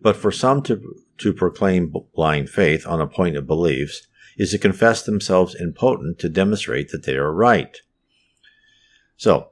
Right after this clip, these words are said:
again, Allan Kardec is telling us, no, we have to have a rational foundation. And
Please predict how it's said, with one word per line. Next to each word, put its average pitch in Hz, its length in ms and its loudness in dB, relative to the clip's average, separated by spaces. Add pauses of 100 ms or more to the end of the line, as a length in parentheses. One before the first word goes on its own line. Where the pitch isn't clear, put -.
again, 101 540 2 (1200)
Allan 87 280 0
Kardec 78 420 -4
is 87 140 -8
telling 98 400 0
us, 92 300 -6 (120)
no, 101 140 0
we 69 120 -6
have 92 180 -6
to - 80 -2
have 110 140 -2
a 92 80 2
rational 95 680 0
foundation. 90 840 -2 (960)
And 117 240 2